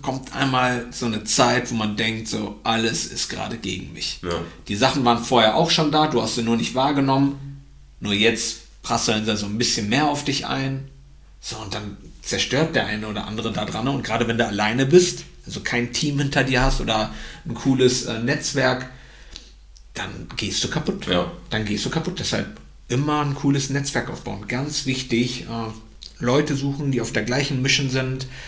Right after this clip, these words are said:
Speaker 1: die, äh, oder zumindest die gleichen Ziele irgendwo haben. Also Menschen, die unternehmerisch denken in diesem Zusammenhang jetzt,
Speaker 2: Ja.
Speaker 1: ne? Ganz, ganz wichtig. Was war bis jetzt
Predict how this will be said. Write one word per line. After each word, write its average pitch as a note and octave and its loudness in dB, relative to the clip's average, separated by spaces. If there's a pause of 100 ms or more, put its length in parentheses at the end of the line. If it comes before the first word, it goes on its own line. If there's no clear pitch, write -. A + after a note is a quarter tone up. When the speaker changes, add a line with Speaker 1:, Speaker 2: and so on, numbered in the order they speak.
(220)
Speaker 1:
die, A2 4
äh, G#2+ -2 (500)
oder G#2+ -4
zumindest - 2
die A2 -8
gleichen A#2 2
Ziele B2 0
irgendwo G#2+ -4
haben. G2 -8 (220)
Also G#2+ -6
Menschen, B2 0
die A2 0
unternehmerisch A2 0
denken G2+ -6
in G#2 -6
diesem G#2+ -4
Zusammenhang G2+ -4
jetzt, E2+ -4
Speaker 2:
Ja. A2 2
Speaker 1:
ne? A2+ -6 (1040)
Ganz, A#2+ 2
ganz A2 0
wichtig. - -2 (2250)
Was D#3 2
war C3+ 2
bis C3+ -2
jetzt - -2